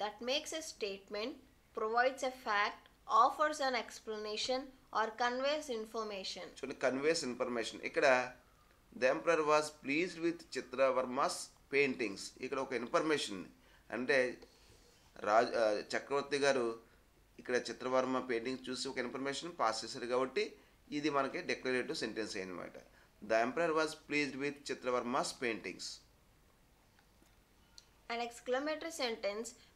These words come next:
Speaker 1: makes a statement that conveys strong emotion or excitement.
Speaker 2: ఓకే, ఎక్సైట్‌మెంట్ కానీ ఎమోషన్స్ కానీ చెప్పడానికి మనం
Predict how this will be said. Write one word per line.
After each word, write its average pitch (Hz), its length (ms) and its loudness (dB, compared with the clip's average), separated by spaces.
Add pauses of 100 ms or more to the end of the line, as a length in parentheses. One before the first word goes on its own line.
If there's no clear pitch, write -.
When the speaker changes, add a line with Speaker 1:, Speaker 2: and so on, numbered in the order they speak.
(100)
Speaker 1:
makes 240 240 -2
a 294 140 0
statement 214 760 -4 (360)
that 214 120 -2 (140)
conveys 240 440 2 (200)
strong 277 420 4
emotion 220 420 -4 (200)
or 214 60 0 (140)
excitement. 208 600 -6 (420)
Speaker 2:
ఓకే, - 220 -6
ఎక్సైట్‌మెంట్ 117 640 -2
కానీ 113 160 0 (100)
ఎమోషన్స్ 107 460 -6
కానీ 117 180 -2 (600)
చెప్పడానికి 117 540 -4 (140)
మనం 110 160 -2